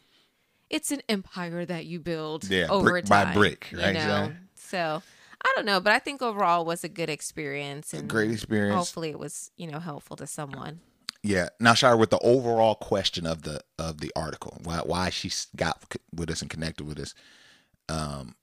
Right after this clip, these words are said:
Speaker 2: is twenty twenty-four a great year to buy? Um, what, what, what's your final thought on that question?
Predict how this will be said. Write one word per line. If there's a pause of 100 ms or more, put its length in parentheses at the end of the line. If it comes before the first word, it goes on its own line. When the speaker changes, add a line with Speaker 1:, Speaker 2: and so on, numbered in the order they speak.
(840)
Speaker 2:
is
twenty
twenty-four
a
great
year
to
buy? (420)
Um, (140)
what,
what,
what's
your (400)
final
thought
on
that (580)
question?